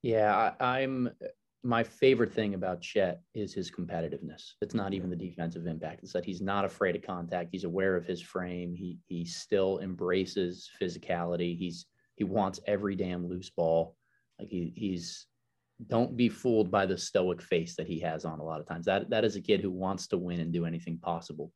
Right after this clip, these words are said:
Speaker 1: to win. I, I actually think that he's a better or higher feel prospect offensively than a guy like Paolo.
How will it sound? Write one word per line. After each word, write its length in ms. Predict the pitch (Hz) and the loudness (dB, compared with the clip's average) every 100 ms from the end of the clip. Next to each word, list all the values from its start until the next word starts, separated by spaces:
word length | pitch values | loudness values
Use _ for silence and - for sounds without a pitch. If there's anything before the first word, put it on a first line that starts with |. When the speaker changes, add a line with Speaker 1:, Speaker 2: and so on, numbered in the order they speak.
| - | -4
Speaker 1:
to 120 | 78 | -4
win. 300 | 80 73 71 _ _ _ _ 104 | -2 -6 -8 _ _ _ _ -2
I, 120 | 110 - | -2 2
I 180 | 143 185 | 4 6
actually 440 | 175 170 139 117 | 4 2 -2 -2
think 400 | 104 - 110 101 | -4 -4 -2 0
that 140 | 98 90 | 0 0
he's 240 | 98 87 | 0 0
a 80 | 85 | 0
better 560 | 85 90 87 85 85 - _ _ _ _ _ _ _ _ | 2 4 6 4 2 -6 _ _ _ _ _ _ _ _
or 140 | 101 87 | -10 -8
higher 420 | - 101 101 92 | -2 2 4 4
feel 500 | 87 - 101 95 85 | 0 -4 0 4 2
prospect 600 | 87 90 85 - 87 85 | 2 -2 -2 -2 -6 -2
offensively 680 | 87 87 85 87 - 87 76 | -2 -2 -4 -6 -6 -8 -6
than 140 | 78 | -6
a 20 | |
guy 140 | 87 82 | -6 -4
like 220 | 73 - | -6 -8
Paolo. 420 | - 80 67 - | -8 -4 -4 -6